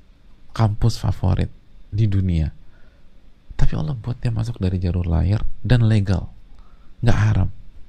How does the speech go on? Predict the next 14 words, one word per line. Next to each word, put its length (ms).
Cukup 400
tuh. 120
Karena 160
perbuatan 480
baiknya. 480
Jadi 80
perbuatan 480
baiknya 320
membuat 320
dia 240
cukup 480
untuk 320
masuk 480
ke 160